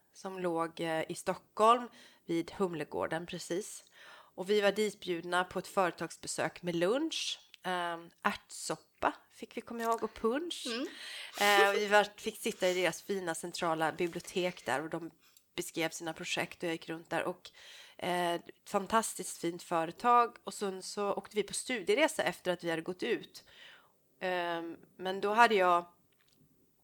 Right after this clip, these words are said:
Speaker 1: redan visat intresse för det företaget och sa att jag jättegärna skulle vilja börja jobba där och de var intresserade av mig. Så att jag åkte på studieresa och sen när jag kom hem så kontaktade jag dem och var, gick, och gick på anställningsintervju där. Så att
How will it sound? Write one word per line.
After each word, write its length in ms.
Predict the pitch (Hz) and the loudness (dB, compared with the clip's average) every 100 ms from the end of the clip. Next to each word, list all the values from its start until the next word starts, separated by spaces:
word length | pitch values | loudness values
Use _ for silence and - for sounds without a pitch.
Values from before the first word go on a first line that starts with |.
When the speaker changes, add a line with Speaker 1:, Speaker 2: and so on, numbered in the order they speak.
| _ - - | _ -10 -8
Speaker 1:
redan 380 | - 202 180 170 | 2 4 4 2
visat 280 | 165 170 165 | -2 -6 -6
intresse 460 | 165 180 175 - 180 | -6 -4 -4 -4 0
för 80 | |
det 100 | 175 | 0
företaget 460 | 160 165 160 165 156 | 0 -4 -4 -6 -8
och 60 | - | -10
sa 200 | - 156 | -6 -6
att 120 | - | -6
jag 100 | 160 | -8
jättegärna 420 | 160 - 165 165 | -8 -8 -8 -8
skulle 220 | - 160 | -10 -8
vilja 180 | 170 - | -6 -8
börja 280 | - - - | -6 -4 -4
jobba 240 | - 92 | -6 -6
där 240 | 87 85 - - | -4 -6 -10 -18
och 100 | 175 | -8
de 200 | 170 165 | -6 -6
var 60 | 175 | -10
intresserade 420 | 170 - 196 175 | -12 -12 -10 -10
av 60 | |
mig. 200 | 170 175 _ _ - - - - - | -10 -14 _ _ -20 -20 -20 -20 -4
Så 140 | 226 | 0
att 200 | 226 - - | 0 -2 -12
jag 720 | 208 214 214 240 262 277 - | 0 6 10 10 10 8 4
åkte 260 | 254 - - | 0 -4 -8
på 120 | 247 | -6
studieresa 560 | - 240 220 220 - - | -4 0 2 2 0 0
och 100 | - | 0
sen 300 | 220 220 226 | 0 0 0
när 80 | |
jag 120 | 220 214 | 0 0
kom 140 | 220 | -4
hem 340 | 196 202 233 | 2 2 2
så 460 | 220 - 208 202 202 - - _ _ | -6 -2 0 2 0 -6 -18 _ _
kontaktade 500 | - 214 196 - 240 | -8 2 2 4 0
jag 80 | 220 | 2
dem 280 | 196 196 190 | 2 0 -4
och 240 | 196 190 | -4 -4
var, 160 | 185 180 | -6 -4
gick, 200 | 208 190 - | -4 -6 -6
och 160 | 196 - _ - | -10 -10 _ -20
gick 140 | - | -8
på 80 | 214 | -2
anställningsintervju 760 | 202 180 180 175 180 180 202 214 | -2 -2 -8 -8 -12 -8 -8 -4
där. 160 | 175 | -4
Så 140 | 185 202 | -4 -10
att 160 | _ | _